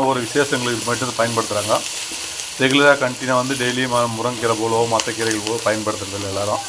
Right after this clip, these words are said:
அதனால வந்து பார்த்திங்கன்னா மருத்துவ குணம் எக்கச்சக்கமாக இருக்குங்க. அகத்திக்கீரையில் அவ்வளோ ஒரு மருத்துவ குணம் இருக்குது. அகத்திக்கீரை, அகத்தி பூவு, அரும்பு, பட்டை, வேறு எல்லாத்துலேயுமே பார்த்திங்கன்னா அவ்வளோ ஒரு பெனிஃபிட்ஸ் இருக்குது.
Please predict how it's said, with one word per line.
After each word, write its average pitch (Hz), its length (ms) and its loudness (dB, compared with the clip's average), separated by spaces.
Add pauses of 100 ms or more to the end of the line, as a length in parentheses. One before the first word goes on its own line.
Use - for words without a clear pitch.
(580)
அதனால 120 320 6
வந்து 113 200 -4
பார்த்திங்கன்னா 110 340 0 (220)
மருத்துவ 101 320 -6
குணம் 110 240 -2
எக்கச்சக்கமாக 110 580 -2
இருக்குங்க. 104 280 -6 (1200)
அகத்திக்கீரையில் 110 680 -2 (200)
அவ்வளோ 139 340 2
ஒரு 117 100 2 (120)
மருத்துவ 104 240 -4
குணம் 107 180 0
இருக்குது. 98 240 -10 (720)
அகத்திக்கீரை, 113 680 0
அகத்தி 113 280 -2 (760)
பூவு, 117 380 0 (280)
அரும்பு, 113 400 0 (720)
பட்டை, 117 400 0 (320)
வேறு 113 340 -2 (800)
எல்லாத்துலேயுமே 123 680 6
பார்த்திங்கன்னா 120 320 -4 (540)
அவ்வளோ 131 380 -2
ஒரு 110 160 -4
பெனிஃபிட்ஸ் 110 420 -6
இருக்குது. 104 220 -8